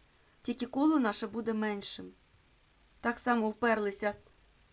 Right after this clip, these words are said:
кулачком в стіл. І отако спочатку тонесенько собі намітили приблизно, так?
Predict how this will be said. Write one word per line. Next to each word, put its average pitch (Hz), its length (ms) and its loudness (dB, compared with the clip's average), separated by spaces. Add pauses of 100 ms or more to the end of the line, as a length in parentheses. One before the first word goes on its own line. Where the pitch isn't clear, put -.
(240)
кулачком 247 640 0
в 185 60 -14
стіл. 285 460 -2 (1120)
І 269 300 -4 (520)
отако - 400 -8
спочатку 220 540 -6
тонесенько 208 720 -4
собі 196 280 -10
намітили 214 640 -6
приблизно, 185 600 -10
так? 214 300 -8